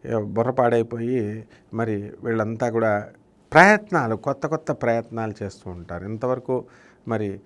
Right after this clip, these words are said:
ఈ యొక్క మంగళ షాపుల వ్యాపారాలు చాలా బాగుంటాయి, చెప్పుల వ్యాపారాలు చాలా బాగుంటాయి. ఇక హోటల్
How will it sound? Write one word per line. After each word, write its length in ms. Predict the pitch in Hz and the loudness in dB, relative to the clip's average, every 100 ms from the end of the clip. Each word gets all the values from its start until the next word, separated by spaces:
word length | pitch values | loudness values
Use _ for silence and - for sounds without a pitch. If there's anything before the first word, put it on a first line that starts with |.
| _ - | _ -12
ఈ 140 | 107 117 | -2 -2
యొక్క 240 | 117 117 | 0 -2
మంగళ 680 | 104 104 117 147 170 180 180 | -2 -2 -2 0 4 6 4
షాపుల 560 | - - 139 170 185 156 | 2 6 8 8 6 6
వ్యాపారాలు 520 | 135 127 139 135 127 - | 6 6 4 2 2 2
చాలా 160 | 123 123 | 4 4
బాగుంటాయి, 420 | 120 113 110 117 113 | 2 -2 -2 -2 -4
చెప్పుల 240 | 104 127 | -4 -2
వ్యాపారాలు 560 | 120 110 117 110 107 107 - | 0 0 0 0 -2 -4 -4
చాలా 160 | 104 | -4
బాగుంటాయి. 520 | 98 101 104 107 135 - _ _ _ _ _ _ _ _ - | -4 -4 -6 -8 -10 -12 _ _ _ _ _ _ _ _ -2
ఇక 400 | 110 101 98 104 - - | 2 2 0 -6 -2 6
హోటల్ 320 | 131 151 160 | 6 6 2